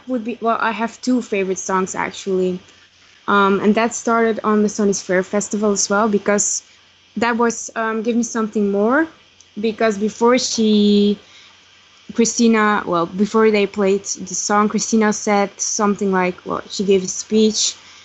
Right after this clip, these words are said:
and she said, "Never settle for anything less than you deserve, and live your dreams, don't dream your dreams." And since then, my whole attitude s-, changed, and that song got a special meaning for me.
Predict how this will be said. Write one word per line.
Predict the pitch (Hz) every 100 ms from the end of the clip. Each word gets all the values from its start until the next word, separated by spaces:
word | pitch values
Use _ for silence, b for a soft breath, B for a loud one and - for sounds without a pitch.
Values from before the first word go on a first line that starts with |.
| B
and | -
she | 208
said, | - 226 220 -
"Never | 247 254 262
settle | - 247 247
for | 220 214 196
anything | 208 220 220 208
less | 202 208 -
than | 196
you | 196
deserve, | 185 180 202 190 180 - 208
and | 190 190 -
live | 208 214
your | 202 185
dreams, | 190 185 185 - - -
don't | 208 202
dream | 202 196
your | 185
dreams." | 180 185 180 180 - B B -
And | 202
since | 214 196
then, | 208 208 202 202 190
my | 208 202
whole | 208 208 -
attitude | 196 220 214 220 220
s-, | - - - _ -
changed, | - 208 233 269 - - b b b -
and | 220 208
that | 214
song | - 220 214
got | 202 202
a | 190 185 190
special | - 185 - 185
meaning | 180 185 180
for | - - 185
me. | 185 185